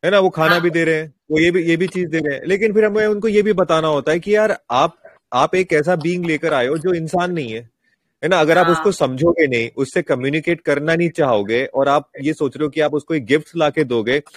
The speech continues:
Speaker 1: वो तो बड़ी-बड़ी गाड़ियों पे मूत के जाते हैं, उनको मतलब
Speaker 2: अरे
Speaker 1: नहीं है,
Speaker 2: <laughs>
Speaker 1: है ना? उनको मतलब नहीं है, हाँ,
Speaker 2: एक
Speaker 1: उनको मतलब नहीं है आपके, आपके गिफ्ट से, आप वो भी अपने उसके लिए दे रहे हो, उनको मतलब है कि आप उनको बाहर घुमाने ले जाओ, उनको मतलब है आप लंबी वॉक्स पे लेकर जाओ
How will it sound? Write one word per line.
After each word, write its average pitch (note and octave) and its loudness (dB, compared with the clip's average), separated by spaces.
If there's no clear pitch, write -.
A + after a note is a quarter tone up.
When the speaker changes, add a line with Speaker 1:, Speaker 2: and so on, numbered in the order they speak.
Speaker 1:
वो E3+ 2
तो G3+ 2
बड़ी-बड़ी F3+ 2
गाड़ियों D#3+ 2
पे F#3 0
मूत E3 2
के F#3 0
जाते A2 -2
हैं, G2 -12
उनको G#3 2
मतलब A3+ 4
Speaker 2:
अरे B3+ 4
Speaker 1:
नहीं F#3 0
है, F2+ -4
Speaker 2:
<laughs> - -2
Speaker 1:
है G4 2
ना? B3+ 4
उनको G#3 2
मतलब A#3+ 4
नहीं D#3 2
है, F#2+ -8
हाँ, E3+ 4
Speaker 2:
एक - -2
Speaker 1:
उनको A3 2
मतलब A#3 2
नहीं B3 -2
है D3 -2
आपके, D#3+ 2
आपके D3 0
गिफ्ट D3 -2
से, D3 2
आप D#3 2
वो F3 0
भी G#3 0
अपने E3+ -2
उसके G3 0
लिए G3 2
दे C#3 0
रहे A#2+ -2
हो, A2 -2
उनको D#3+ 0
मतलब F#3 -4
है G3 0
कि G3+ -2
आप F3+ 0
उनको F3+ -4
बाहर D3 2
घुमाने C#3 -2
ले A#2 -2
जाओ, G#2 -8
उनको D3+ 2
मतलब F3 2
है F#3+ 4
आप F3+ 2
लंबी E3+ 2
वॉक्स D#3+ 2
पे F#3 -2
लेकर C#3+ 0
जाओ G#2+ -4